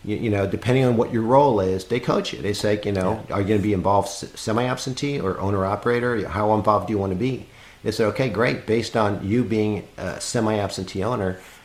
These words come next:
Speaker 1: you need to hire a general manager. You need to hire, you know, three, three technicians,
Speaker 2: Mm-hmm.
Speaker 1: and, and, you know, boom, that's it,
Speaker 2: Yeah.
Speaker 1: right?" So a lot of these franchises,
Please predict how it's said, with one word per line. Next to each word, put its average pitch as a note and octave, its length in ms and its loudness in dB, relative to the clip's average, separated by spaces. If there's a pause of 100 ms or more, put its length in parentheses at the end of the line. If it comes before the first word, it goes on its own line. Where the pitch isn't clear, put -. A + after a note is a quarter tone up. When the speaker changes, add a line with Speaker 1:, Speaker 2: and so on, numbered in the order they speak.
Speaker 1:
you G2 100 -4
need G2+ 140 2
to F#2 80 -2
hire G2 180 2
a E2 60 -2
general F#2 300 -2
manager. A2 460 -2 (400)
You G#2 80 -4
need G2 120 0
to F2+ 60 -2
hire, F#2+ 340 0
you B2 120 0
know, G2+ 280 -2 (420)
three, G2+ 260 -4
three A2 340 0
technicians, G#2+ 880 -4
Speaker 2:
Mm-hmm. A2+ 140 0
Speaker 1:
and, G2+ 240 0
and, G2+ 360 -4
you G#2+ 100 -2
know, F#2 140 -2
boom, G#2+ 420 0
that's G2+ 220 -2
it, C#3 220 -2
Speaker 2:
Yeah. F#2+ 160 2
Speaker 1:
right?" G2 220 -2
So A#2 180 -4 (100)
a G#2+ 40 -4
lot B2+ 160 6
of C4 60 0
these G#2+ 120 0
franchises, G#2+ 640 0